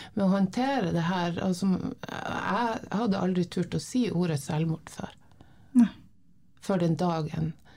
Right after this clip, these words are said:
Speaker 1: jeg fikk beskjed om at min sønn var funnet. Og det, etter det så har jeg brukt det hver dag. Fordi
Speaker 2: Bevisst?
Speaker 1: at det
Speaker 2: Bruker du det bevisst
Speaker 1: Ja,
Speaker 2: for deg selv?
Speaker 1: ja, ja, men også fordi at det var det eneste, eh,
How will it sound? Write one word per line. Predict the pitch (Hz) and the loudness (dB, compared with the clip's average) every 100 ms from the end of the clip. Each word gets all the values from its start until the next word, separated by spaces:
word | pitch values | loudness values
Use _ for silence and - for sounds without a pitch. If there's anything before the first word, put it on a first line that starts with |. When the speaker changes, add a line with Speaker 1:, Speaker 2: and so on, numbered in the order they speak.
| - - - 196 - | -20 -20 -16 -10 -2
Speaker 1:
jeg | 180 | -2
fikk | - 180 - | 0 -4 -2
beskjed | 170 - 175 147 143 | -4 -2 -2 -2 0
om | 151 147 | 0 0
at | - | -2
min | 165 160 143 | -2 0 -2
sønn | - 165 - | -4 -6 -4
var | 160 | -8
funnet. | - - 220 - - - - - - 226 214 - - | -6 -8 -10 -14 -20 -20 -20 -20 -8 -2 -2 -4 -4
Og | 208 | 0
det, | 208 196 - | 0 0 -4
etter | 180 175 196 185 | -4 -2 0 0
det | 180 | 0
så | 180 170 | -2 -2
har | 175 | 0
jeg | 160 | -2
brukt | 165 156 165 | -4 -4 -4
det | |
hver | 165 156 | -2 0
dag. | 185 180 - - - - - - - - - | 0 -2 -4 -18 -20 -20 -20 -20 -20 -20 -12
Fordi | - 220 | 4 8
Speaker 2:
Bevisst? | 180 180 | 10 8
Speaker 1:
at | 160 - | 4 2
det | 180 160 175 - - - - - - | 2 2 -4 -12 -20 -20 -18 -14 -10
Speaker 2:
Bruker | - 240 240 240 | 6 6 10 8
du | |
det | 220 | 8
bevisst | 214 214 269 | 6 8 8
Speaker 1:
Ja, | 214 247 349 | 8 4 0
Speaker 2:
for | - 226 | 4 6
deg | 214 220 | 6 6
selv? | 233 277 - - 254 | 4 2 -2 -2 4
Speaker 1:
ja, | |
ja, | 254 240 277 - | 6 6 0 -2
men | 240 233 226 | 0 2 0
også | 220 - 254 | -2 -4 -2
fordi | 214 196 | 0 2
at | 196 175 - 170 - - - - | 2 0 -4 -12 -12 -16 -18 -6
det | 220 | -2
var | 214 226 | 0 2
det | 185 | 2
eneste, | 175 170 160 160 - 165 160 151 - - - - - - | 2 2 2 -2 -4 -2 0 -2 -4 -14 -20 -20 -20 -4
eh, | 180 190 185 190 | -2 -2 -2 0